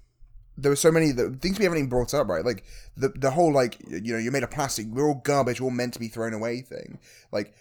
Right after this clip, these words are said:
so much of this film is about, like, ephemerality and, like, how we are going to, how everyone will die, how we all ultimately disposable. And it, it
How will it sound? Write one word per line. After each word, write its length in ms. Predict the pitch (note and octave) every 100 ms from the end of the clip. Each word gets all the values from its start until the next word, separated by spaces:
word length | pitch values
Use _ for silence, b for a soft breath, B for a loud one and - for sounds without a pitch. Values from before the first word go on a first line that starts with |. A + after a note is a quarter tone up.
| b
so 220 | - D#3+
much 180 | E3 D#3
of 40 | C#3
this 100 | -
film 160 | C#3
is 100 | C3
about, 460 | B2 - B2+ B2+ -
like, 220 | A2 -
ephemerality 680 | B2 A#2+ A2+ A2 G#2+ G2+ F#2+
and, 80 | F#2+
like, 220 | F#2+ -
how 280 | - - B2
we 220 | A#2+ B2
are 80 | A#2+
going 220 | A2 A#2
to, 100 | A2 G#2+ _ -
how 180 | E3
everyone 460 | C#3 D3+ D#3 C3+ B2+
will 160 | A#2 G#2+
die, 320 | A#2 A2 G2
how 120 | -
we 120 | C3 B2+
all 400 | B2+ C3+ A#2 - _ -
ultimately 380 | C3 B2+ A#2 G#2+
disposable. 760 | G2+ - A#2 G#2+ F2 - - B B B B B B B -
And 280 | B2 B2 - _ _ _ - - _ _ - _ _ _ _ _
it, 360 | D#2 B1+ C3 A#2+ -
it 420 | C#3+ C3+ A#2 F2+